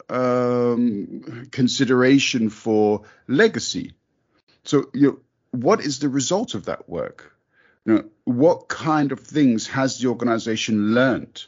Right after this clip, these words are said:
from that enterprise? And, and this is what I feel is missing in many,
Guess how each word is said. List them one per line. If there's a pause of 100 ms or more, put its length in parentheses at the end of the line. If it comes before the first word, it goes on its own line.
(320)
from (100)
that
enterprise? (320)
And,
and
this
is
what
I
feel
is
missing
in
many,